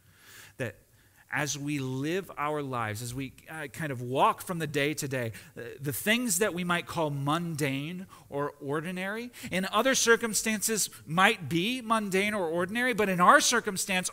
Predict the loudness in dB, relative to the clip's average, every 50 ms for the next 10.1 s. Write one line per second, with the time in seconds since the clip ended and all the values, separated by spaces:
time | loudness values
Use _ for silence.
0 | -4 2 6 8 8 10 10 8 8 8 6 6 6 4 2 -4 -12 -20 -16 -4
1 | 2 4 4 4 4 2 0 2 2 2 2 2 0 -2 -6 0 2 2 2 4
2 | 4 2 4 2 0 -4 -4 -6 -4 -4 -4 -4 -4 -4 -4 -6 -4 -2 -2 -2
3 | -2 -4 -4 -4 -6 -6 -8 -8 -10 -10 -10 -12 -16 _ _ _ -20 -20 _ _
4 | _ _ _ _ 0 0 0 2 0 -4 -4 -4 -2 -2 -2 0 -2 -4 -4 -4
5 | -4 -6 -4 -2 0 0 2 2 2 0 0 0 0 0 -2 -2 -4 -4 -2 0
6 | 2 2 2 0 -4 -2 -2 0 0 2 2 4 4 4 4 4 2 2 0 -2
7 | -2 -4 -6 -10 -12 -6 -2 -2 -2 0 2 4 6 6 6 6 4 2 -2 -4
8 | -2 0 0 0 2 2 0 -2 -4 -6 -8 -8 -6 -6 -4 -4 -4 -4 -4 -6
9 | -6 -6 -6 -6 -6 -6 -8 -8 -8 -8 -8 -8 -10 -10 -12 -14 -16 -18 -20 -20
10 | -20